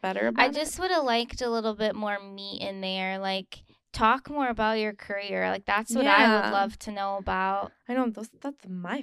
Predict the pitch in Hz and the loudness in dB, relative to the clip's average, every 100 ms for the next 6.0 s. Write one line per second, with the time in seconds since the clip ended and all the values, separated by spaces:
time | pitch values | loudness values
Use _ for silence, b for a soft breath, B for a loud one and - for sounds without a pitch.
0 | 247 - - - - - - - 190 - | -8 -10 -10 -10 -10 -10 -10 -10 0 2
1 | 233 233 220 190 214 - 294 - - 202 | 4 4 4 6 2 2 -2 0 -2 2
2 | - 349 320 349 392 196 233 240 277 285 | 2 4 4 4 4 4 4 8 8 8
3 | - 277 - - 254 233 247 262 302 262 | 6 6 4 4 4 4 2 2 0 -2
4 | 233 233 - 214 214 - - 214 214 202 | -2 -4 -8 -8 -8 -8 -4 -2 -2 -4
5 | 185 196 190 185 190 190 185 170 180 226 | -4 -4 -2 -2 -4 -4 -2 -2 -4 -8